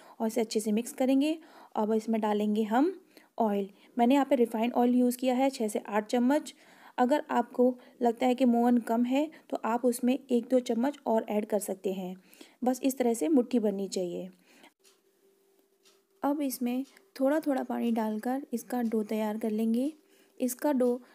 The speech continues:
ना ज़्यादा टाइट ना ज़्यादा लूज होना चाहिए। इसे अच्छे से हम गूंथ लेंगे। और आप देख सकते हैं डो तैयार हो चुका है, ये ना ज़्यादा ना टाइट है ना ज़्यादा लूज है।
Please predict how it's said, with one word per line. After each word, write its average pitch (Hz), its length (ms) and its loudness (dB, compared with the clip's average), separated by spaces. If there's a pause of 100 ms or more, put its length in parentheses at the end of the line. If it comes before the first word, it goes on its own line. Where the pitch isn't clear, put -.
(100)
ना 233 120 2
ज़्यादा 226 260 0
टाइट 262 420 0
ना 247 160 0
ज़्यादा 214 320 0
लूज 247 280 0
होना 254 240 0
चाहिए। 254 540 -2 (2750)
इसे 247 160 -6
अच्छे 240 320 -2
से 285 140 -2
हम 277 300 0 (360)
गूंथ 233 280 0
लेंगे। 269 400 0 (1700)
और 233 80 -4
आप 220 80 -4
देख 240 200 -2
सकते 269 260 -4
हैं 285 240 0 (140)
डो 233 180 -2
तैयार 233 300 -2
हो 247 120 0
चुका 254 260 -6
है, 277 220 -2 (360)
ये 233 140 2
ना 220 100 -2
ज़्यादा 220 260 -2
ना 214 120 -2
टाइट 226 360 -4
है 285 240 0
ना 233 80 -2
ज़्यादा 220 300 -2
लूज 220 300 -2
है। 196 160 -8